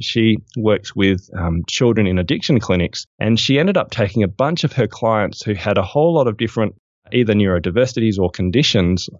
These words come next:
for example, even depression or, uh, conditions like psychoses, and took them off their medication and basically gave them a four-week screen fast. And in eighty percent of her clients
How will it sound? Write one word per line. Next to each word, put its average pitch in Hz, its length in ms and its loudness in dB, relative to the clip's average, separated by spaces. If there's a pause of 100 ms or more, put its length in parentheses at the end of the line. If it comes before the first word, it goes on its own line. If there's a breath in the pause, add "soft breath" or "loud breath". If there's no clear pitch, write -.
(240)
for 98 220 0
example, 95 400 -2
even 92 160 -2
depression 95 640 -2
or, 90 400 2 (260)
uh, 90 180 0
conditions 95 520 0
like 92 240 0
psychoses, 127 760 0
and 110 180 2
took - 160 -8
them 160 160 2
off 101 120 0
their 101 100 0
medication 98 680 0
and 92 280 -2
basically 104 460 -2
gave 95 260 0
them 92 240 -4
a 90 240 -2 (220)
four-week 107 460 2
screen 139 500 -2
fast. 87 520 -4 (260)
And 113 280 0 (100)
in 120 460 2 (160)
eighty 143 220 0
percent 120 340 -2
of 113 100 -4
her 110 100 -4
clients - 520 -4